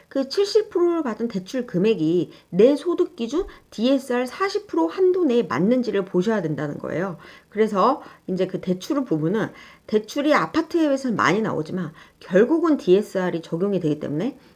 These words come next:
내 소득 대비해서 최대 대출 한도가 얼마인지를 먼저 계산을 하실 필요가 있습니다.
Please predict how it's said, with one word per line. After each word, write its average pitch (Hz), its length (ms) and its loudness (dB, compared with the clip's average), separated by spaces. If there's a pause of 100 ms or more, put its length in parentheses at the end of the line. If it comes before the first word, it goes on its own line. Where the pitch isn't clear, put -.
(100)
내 175 200 6
소득 381 420 0
대비해서 190 560 -2
최대 427 320 -2
대출 180 300 -6
한도가 196 320 -4
얼마인지를 233 600 2 (260)
먼저 165 420 -2
계산을 160 420 -6
하실 277 320 -6
필요가 - 240 -10
있습니다. - 500 -12